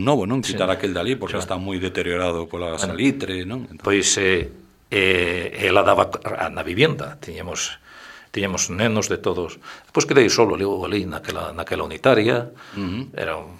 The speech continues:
Speaker 2: foi unha experiencia, unha experiencia moi, moi, moi boa, porque xa
Speaker 1: Oito anos.
Speaker 2: Ali no, ali estuve en catro anos.
Speaker 1: Catro anos.
Speaker 2: Catro anos ali.
Speaker 1: En Miñortos.
Speaker 2: Sí, en Miñortos catro anos.
Speaker 1: Experiencia
Speaker 2: Eh,
Speaker 1: boa, non?
Speaker 2: eh,
Speaker 1: Tamén,
Speaker 2: moi
Speaker 1: eh.
Speaker 2: boa, moi boa, porque fomos a primeira escola do Ayuntamiento de Porto do Son que,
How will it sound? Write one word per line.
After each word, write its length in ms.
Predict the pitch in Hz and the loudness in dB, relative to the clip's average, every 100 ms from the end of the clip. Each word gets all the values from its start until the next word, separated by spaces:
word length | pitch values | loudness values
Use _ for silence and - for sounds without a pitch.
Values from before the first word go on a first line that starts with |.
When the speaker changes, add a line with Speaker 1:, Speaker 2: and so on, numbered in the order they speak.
| - - | -16 -4
Speaker 2:
foi 160 | 101 | -2
unha 160 | 90 92 | 0 -2
experiencia, 960 | - 90 90 90 90 82 82 85 82 82 - - _ _ | -4 -4 -4 -4 -6 -8 -8 -8 -12 -16 -20 -20 _ _
unha 140 | - 95 | -10 -8
experiencia 400 | 85 87 78 85 85 | -6 -8 -6 -8 -6
moi, 480 | 101 120 110 95 | -2 2 2 0
moi, 240 | 92 95 90 | -2 -4 -4
moi 160 | 82 | -8
boa, 240 | 78 92 87 | -6 -4 -4
porque 160 | 85 | -6
xa 160 | - 101 | -6 -4
Speaker 1:
Oito 160 | 101 90 | 0 2
anos. 480 | 123 82 - - - - - | 2 -2 -8 -16 -18 -20 -12
Speaker 2:
Ali 240 | 104 98 127 | -4 -2 0
no, 240 | 110 107 | 0 -2
ali 160 | - 101 | -6 -2
estuve 160 | - | 2
en 80 | 117 | 2
catro 240 | - - 82 | 0 -2 -4
anos. 240 | - - | -6 -4
Speaker 1:
Catro 240 | 110 113 | -2 0
anos. 160 | 104 82 80 - | 0 0 -4 -2
Speaker 2:
Catro 80 | |
anos 240 | 92 98 - | -4 -4 -6
ali. 160 | 78 | -8
Speaker 1:
En 80 | 80 | -6
Miñortos. 480 | 82 76 - 78 - | -6 -8 -10 -16 -12
Speaker 2:
Sí, 240 | - - | -10 -10
en 40 | - | -10
Miñortos 320 | 98 101 - | -10 -8 -8
catro 240 | - - 78 | -6 -6 -6
anos. 320 | 78 - - - - - - - | -6 -10 -14 -16 -20 -18 -20 -18
Speaker 1:
Experiencia 480 | - 90 98 90 82 | -2 0 2 4 4
Speaker 2:
Eh, 80 | |
Speaker 1:
boa, 240 | 92 143 73 | 4 4 2
non? 240 | 113 147 | -6 -8
Speaker 2:
eh, 80 | - | -4
Speaker 1:
Tamén, 240 | 135 123 | -2 -2
Speaker 2:
moi 160 | 80 113 | 0 6
Speaker 1:
eh. 40 | |
Speaker 2:
boa, 360 | 113 123 90 85 | 8 8 6 0
moi 160 | 95 98 | 0 4
boa, 240 | 117 123 | 6 6
porque 240 | 107 104 | 2 0
fomos 320 | 98 98 92 - | -2 -4 -2 -4
a 80 | |
primeira 320 | - 98 95 87 | -4 -4 -2 -2
escola 320 | - 104 95 | -2 -2 -2
do 80 | 92 | -4
Ayuntamiento 560 | 92 92 95 92 90 | -6 -6 -6 -4 -4
de 80 | 87 | -6
Porto 240 | 87 - | -8 -10
do 80 | 85 | -6
Son 320 | 78 - 87 | -4 -4 -4
que, 320 | 85 82 78 | -8 -8 -8